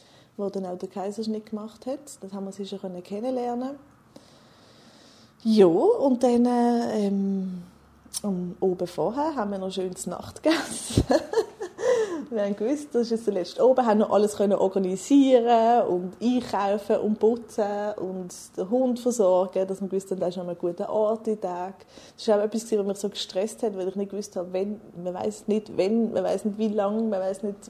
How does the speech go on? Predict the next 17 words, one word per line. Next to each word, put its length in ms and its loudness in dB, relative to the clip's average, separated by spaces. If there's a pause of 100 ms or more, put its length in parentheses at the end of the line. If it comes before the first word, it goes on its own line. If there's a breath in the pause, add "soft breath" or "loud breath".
wo. 380 6 (840 loud breath)
Und 300 2 (200)
das 160 2
hat 140 4
mir 160 6
so 220 6
viel 180 0
Sicherheit 580 -2
gegeben, 180 0
einfach 280 -4 (380)
zu 140 -2
wissen, 500 0 (720)
an 100 -6
dem 220 -2
Tag 540 -6
ist 220 -10
es. 260 -16